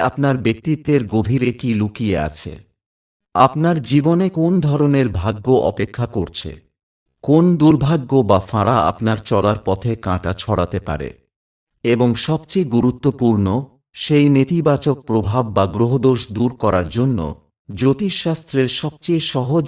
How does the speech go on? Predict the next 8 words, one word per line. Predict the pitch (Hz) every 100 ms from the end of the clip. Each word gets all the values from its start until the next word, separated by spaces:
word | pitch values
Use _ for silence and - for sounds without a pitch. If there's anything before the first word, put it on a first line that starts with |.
| -
ও | 113 107
শক্তিশালী | - 123 - 151 151 135 127
প্রতিকারগুলি | 110 110 123 117 104 95 107 101
কি | 101 123
কি। | - 107 78 - _ _ _ _ _ _ _
ভিডিওটি | - 123 143 160 180 185 170
শেষ | - 151 151
পর্যন্ত | - 165 139 151 139